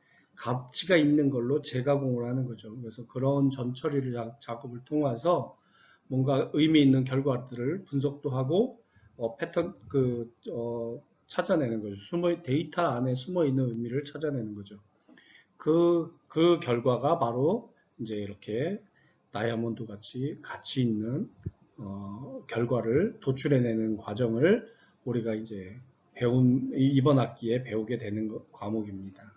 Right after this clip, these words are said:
그래서 이 데이터 마이닝이라는 건 그렇게 해서, 어,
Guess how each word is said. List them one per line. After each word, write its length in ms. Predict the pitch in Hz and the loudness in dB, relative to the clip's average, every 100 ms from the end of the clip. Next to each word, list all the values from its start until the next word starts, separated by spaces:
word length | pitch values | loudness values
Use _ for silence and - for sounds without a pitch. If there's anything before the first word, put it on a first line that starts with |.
| 139 | -12
그래서 460 | 107 104 131 135 - - - - - - | -10 -4 -4 -4 -8 -20 -20 -20 -20 -6
이 160 | 117 113 | -4 2
데이터 360 | 131 135 156 | 4 6 6
마이닝이라는 760 | 135 123 127 127 117 110 104 107 | 8 8 8 8 4 2 0 2
건 360 | 127 185 247 - _ _ _ _ _ | 6 6 4 -2 _ _ _ _ _
그렇게 400 | - 117 - 117 | -4 -4 -2 -2
해서, 480 | 107 123 160 220 - _ _ | -2 2 2 2 -8 _ _
어, 60 | - | -8